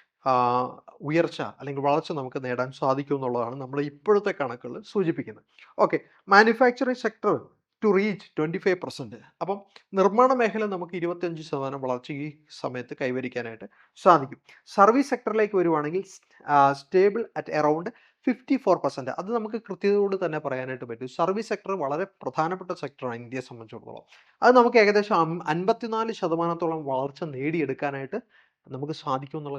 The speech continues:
കാര്യത്തിൽ നമുക്ക് ഉറപ്പുണ്ട്. അതാണ് stable at around fifty-four percent എന്ന് നമ്മൾ കൃത്യമായിട്ട് പറയാനായിട്ടുള്ള കാരണം. ഓക്കെ, യെസ്. അതുപോലെ നമ്മുടെ ഇന്ത്യയുടെ ഇന്നത്തെ പല മേഖലകളിലുമുള്ള ഇന്ത്യയുടെ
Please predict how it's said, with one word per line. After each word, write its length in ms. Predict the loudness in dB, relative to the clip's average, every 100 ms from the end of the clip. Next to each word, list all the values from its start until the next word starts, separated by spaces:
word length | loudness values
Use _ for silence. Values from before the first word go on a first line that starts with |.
| -10
കാര്യത്തിൽ 220 | -12 -14
നമുക്ക് 180 | -8 -2
ഉറപ്പുണ്ട്. 280 | -2 -2 -4 -6
അതാണ് 160 | -8 -12 -18
stable 720 | _ 2 8 10 8 4 -2 -4 _ -8
at 100 | -8 -10 -8 -2
around 280 | 0 0 -4 -10
fifty-four 440 | -12 -10 -10 -8 -8
percent 240 | -12 -14 -16
എന്ന് 120 | -16 -18 _ _ -12
നമ്മൾ 160 | -6 -4 -4
കൃത്യമായിട്ട് 480 | -2 -2 -2 -10 -12 _ 0
പറയാനായിട്ടുള്ള 580 | 2 2 0 -8 -10 -16 -18 _ _ 10
കാരണം. 320 | 10 10 -8 _ _ _ -6
ഓക്കെ, 200 | -4 -4 -10 _ _ _ -20 -6 -2
യെസ്. 160 | -2 -2
അതുപോലെ 260 | 2 4 4 0 -10 _ -8 -2
നമ്മുടെ 220 | 2 4 2
ഇന്ത്യയുടെ 420 | 0 6 8 8 4
ഇന്നത്തെ 380 | 4 2 2 0 2 6
പല 160 | 8 8
മേഖലകളിലുമുള്ള 720 | 8 6 4 2 2 0 0 0 -2
ഇന്ത്യയുടെ 440 | -4 0 0 0